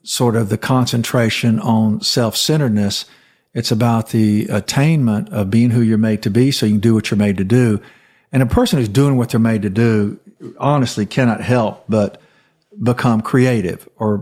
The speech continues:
you know, fully participate. And that means adding to life. So, um,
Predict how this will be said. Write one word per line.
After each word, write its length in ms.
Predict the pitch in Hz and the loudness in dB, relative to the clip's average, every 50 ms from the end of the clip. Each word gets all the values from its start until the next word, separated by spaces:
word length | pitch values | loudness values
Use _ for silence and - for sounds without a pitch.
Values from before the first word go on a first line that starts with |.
| - - | -4 -2
you 100 | 139 120 | 0 0
know, 120 | 104 104 | 0 0
fully 300 | - - 147 127 113 104 | 0 0 0 2 2 0
participate. 800 | - 113 110 - - 135 - - 107 - - 113 101 92 90 - | -2 -4 -6 0 0 0 0 0 -4 -4 -2 -2 -2 -2 -4 -6
And 320 | - - 107 104 104 90 | -6 -2 0 0 0 2
that 200 | 101 107 131 180 | 0 0 0 0
means 220 | 131 113 107 104 - | 0 0 0 0 -2
adding 480 | - 110 113 120 120 120 120 113 113 | -2 -2 0 0 0 2 2 0 0
to 440 | 110 - - 160 147 123 107 104 117 131 | -2 0 0 2 2 2 2 0 -2 -2
life. 520 | 123 139 156 127 95 - - - - _ _ _ _ _ _ _ _ _ _ _ _ _ | -2 -2 -2 -2 -4 -6 -12 -18 -20 _ _ _ _ _ _ _ _ _ _ _ _ _
So, 440 | - - - 147 113 107 104 104 101 | -14 -10 -4 -2 0 0 0 0 0
um, 380 | 104 101 98 98 95 95 95 | 0 -2 -2 -2 -2 -4 -6